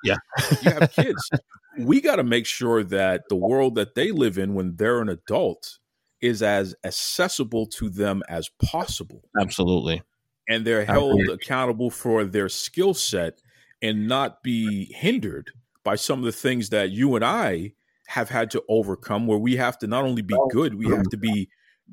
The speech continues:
Speaker 2: you know, double good. We have to be, as, you know, greater than everybody else just to
Speaker 1: Stay in the,
Speaker 2: compete.
Speaker 1: in the circle. Absolutely. Um, and I,
Speaker 2: Yeah.
Speaker 1: you know what? You know, we can criticize Vince McMahon for, do, for a lot of things through the years,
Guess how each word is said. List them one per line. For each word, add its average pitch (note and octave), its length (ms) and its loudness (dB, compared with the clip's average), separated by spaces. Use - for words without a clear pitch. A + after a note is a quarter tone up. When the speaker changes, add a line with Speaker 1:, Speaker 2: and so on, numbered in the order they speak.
Speaker 2:
you C#3 100 -6
know, G#2+ 140 -4
double D3+ 340 -2
good. G2 220 -10
We A2 100 -4
have C3 140 0
to B2+ 80 -10
be, B2 260 -4
as, G#2 140 -10
you A#2 120 -10
know, A#2+ 120 -2
greater C3 480 -2
than A#2+ 120 -6
everybody A#2 480 -6
else A#2+ 240 -6
just - 200 -14
to - 60 -4
Speaker 1:
Stay - 80 4
in B2+ 120 4
the, A#2+ 60 0
Speaker 2:
compete. A3+ 180 -6
Speaker 1:
in B2+ 80 0
the A2+ 140 -2
circle. C3 280 2
Absolutely. A#2 640 -2
Um, B2+ 340 6
and C#3 100 0
I, C3 120 -4
Speaker 2:
Yeah. D#3+ 100 -4
Speaker 1:
you E3 140 0
know D#3+ 80 4
what? D#3 280 4
You C#3+ 120 2
know, B2 140 2
we D3 120 2
can D3+ 180 -2
criticize C3 300 0
Vince B2 180 -2
McMahon A#2 200 0
for, A#2 280 0
do, A2+ 120 -8
for A#2+ 140 -4
a - 20 4
lot A2+ 160 2
of A#2 80 -2
things A#2+ 240 -4
through B2 80 -2
the B2+ 80 2
years, C3+ 400 2